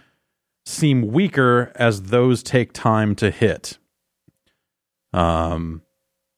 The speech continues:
yeah, I mean, well, if you think about it, like, the, the console generation that we're in right now started pretty similarly, where, you know, even developers like, you know, E A and stuff like that were not necessarily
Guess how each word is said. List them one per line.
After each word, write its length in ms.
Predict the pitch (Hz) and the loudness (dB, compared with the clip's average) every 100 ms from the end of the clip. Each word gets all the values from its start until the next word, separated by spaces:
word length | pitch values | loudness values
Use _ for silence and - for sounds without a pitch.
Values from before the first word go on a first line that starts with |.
| _ _ _ _ _ _ _ _ | _ _ _ _ _ _ _ _
yeah, 220 | 185 285 | -2 0
I 80 | 185 | 2
mean, 180 | 175 170 | 0 0
well, 160 | 165 180 | 0 0
if 180 | 165 196 | 0 -2
you 80 | |
think 160 | 185 269 | -2 0
about 180 | 139 107 | 0 0
it, 60 | |
like, 140 | 101 101 | -2 -4
the, 420 | 107 95 101 98 | -6 -6 -6 -6
the 200 | 90 101 | -6 -6
console 500 | 92 - 110 165 - | -6 -4 0 0 -2
generation 560 | 104 107 98 101 95 104 | -4 -2 -2 -2 -4 -4
that 80 | 98 | -4
we're 140 | 95 | -4
in 120 | 101 101 | -4 -2
right 180 | 101 | -2
now 180 | 104 101 | -2 -4
started 460 | - - 104 107 90 | -2 0 2 2 -4
pretty 180 | 107 95 | -6 -6
similarly, 600 | - 117 131 95 95 95 | -2 0 2 0 -4 -4
where, 340 | 98 98 98 | -2 0 0
you 120 | 101 | -2
know, 100 | 95 | -4
even 420 | 98 101 101 95 - - 110 | -4 -4 -4 -6 -10 -20 -12
developers 460 | 95 95 101 113 | -4 -4 -2 -2
like, 380 | 92 92 87 - _ | -2 -4 -6 -14 _
you 100 | 110 | -8
know, 120 | 92 | -6
E 140 | 95 101 | -6 -4
A 160 | 117 | -4
and 100 | 107 | -4
stuff 180 | - 107 | -6 -4
like 140 | 101 98 | -4 -2
that 180 | 92 95 | -4 -2
were 100 | 101 | -2
not 200 | 98 107 | -2 -2
necessarily 840 | 101 110 - 107 101 101 95 90 | -4 -4 -2 0 0 -2 -2 -6